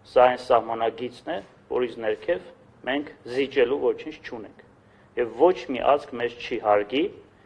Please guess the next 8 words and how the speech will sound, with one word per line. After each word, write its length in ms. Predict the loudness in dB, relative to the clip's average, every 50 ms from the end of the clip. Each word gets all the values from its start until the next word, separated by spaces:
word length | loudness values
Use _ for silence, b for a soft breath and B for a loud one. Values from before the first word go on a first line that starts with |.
| b b b b b 0
եթե 400 | 4 4 4 4 4 4 6 6 6 6 2 -8 -16 B B B B B B B -4
մենք 260 | -2 -2 -2 -2 -6 -10 -12 -2
ազգային 500 | 4 4 4 4 6 6 6 6 6 4
ինքնության 520 | -2 -6 -8 -12 -12 -8 -2 -2 -2 -2 -2
հետ 120 | -8 -4
կապված 400 | -2 -2 0 0 0 0 0 2
որևէ 320 | 2 4 4 4 4 2 -2
զիջում 440 | -2 -4 -8 -6 -4 -6 -6 -6